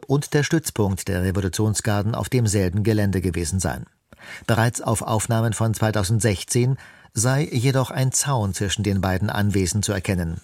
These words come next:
Auf Bildern von Ende zweitausendfünfundzwanzig ist demnach zu sehen, wie Menschen auf dem Schulhof miteinander spielen. Iranische Staatsangehörige sind in Deutschland offenbar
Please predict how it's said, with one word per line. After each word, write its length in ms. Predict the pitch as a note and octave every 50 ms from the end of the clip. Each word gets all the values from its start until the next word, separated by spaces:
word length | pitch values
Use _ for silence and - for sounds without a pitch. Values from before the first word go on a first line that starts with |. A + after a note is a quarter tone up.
| - -
Auf 200 | F2 F2+ F2 -
Bildern 300 | - A#2+ A#2 B2 A#2 A2
von 180 | - A#2 A2
Ende 380 | - - A2+ A2+ A2+ A2+ A2 G2
zweitausendfünfundzwanzig 1300 | - - G#2+ G2+ - G#2+ F#2+ G2 G#2+ G2 - A2 G2 G2+ G2+ F#2 - B2+ C3+ D3+ C#3+ - A#2+ G2+ - - - - - - - - -
ist 140 | - B2 -
demnach 280 | C#3 D3 C#3 D3+ C#3 -
zu 140 | - D3+ C3
sehen, 320 | F#2+ A#2 A#2 B2 C3+ D#3 -
wie 180 | G#2+ A2 A#2+
Menschen 460 | G#2+ G#2+ G#2 G#2 A2+ A2 - - C#3+ -
auf 160 | G#2 G2+ -
dem 160 | - G#2 G2
Schulhof 680 | F#2+ - - D#3 D#3+ D3+ A2+ F2+ A2 A2 A2 G2+ - - -
miteinander 540 | - B2+ C3+ - B2 G#2+ G2 F#2 F#2 G2 G2
spielen. 480 | F#2 - - - A2 F2+ C#2+ A#1+ A1 - - _ - _ _ _ _ _ _ _ _ - _ _ _ _ _ _ _ _ _ _ _ - - - - - - _ _ _ _ _ _ - - - - - - - - - - - - - - - - - - - - - - - - - - - - - - - - - - - - - - - - - - - - - - -
Iranische 640 | - C3+ C3 A#2 C#3+ D#3 D#3+ E3+ D#3+ - - D#3 D3+
Staatsangehörige 1300 | C#3 - D#3 C#3+ C#3+ C3 - - - A2+ G#2+ G#2 G#2+ G2 F#2 G2+ G2 G2 G2 F2 F#2+ F#2 F#2 F2+ E2+ E2+ - -
sind 300 | - F#2 A2 A2+ B2+ -
in 100 | A2+ G#2
Deutschland 540 | F#2+ G2 G2+ G#2+ - - - A2+ A2 - -
offenbar 480 | A2 A2 - - B2 A2 A2+ G#2+ A2